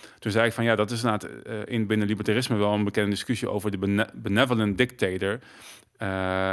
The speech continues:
wordt ook vaak aangehaald, bijvoorbeeld in de relatie tot Liechtenstein, eh, waar je een mon-, monarch hebt, een koning hebt die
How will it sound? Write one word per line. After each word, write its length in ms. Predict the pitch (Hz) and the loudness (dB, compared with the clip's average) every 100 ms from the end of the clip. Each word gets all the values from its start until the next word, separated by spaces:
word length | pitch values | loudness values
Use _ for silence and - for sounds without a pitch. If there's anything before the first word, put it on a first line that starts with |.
| 90 | -2
wordt 160 | 107 101 | -2 0
ook 120 | 110 | 0
vaak 220 | 110 107 | 0 0
aangehaald, 460 | 107 104 - 101 98 | 0 -2 -2 -2 -2
bijvoorbeeld 340 | - 101 87 | -4 -10 -6
in 80 | 104 | -4
de 80 | 98 | 0
relatie 280 | 101 98 - | 0 0 -4
tot 140 | 95 | -6
Liechtenstein, 760 | 107 - 104 - 104 98 98 98 | -6 -4 -4 -4 -4 -4 -4 -6
eh, 340 | 98 95 95 95 | -6 -4 -4 -4
waar 220 | 95 98 | -2 -2
je 140 | 92 | -4
een 120 | 98 | -4
mon-, 200 | 98 107 117 | -2 -4 -2
monarch 460 | 104 117 113 104 | 0 2 2 0
hebt, 240 | 98 101 - | -4 -6 -6
een 100 | 101 | -2
koning 380 | 104 107 104 92 | 2 2 0 -4
hebt 320 | 98 - 98 | -8 -8 -6
die 280 | 101 98 | -4 -4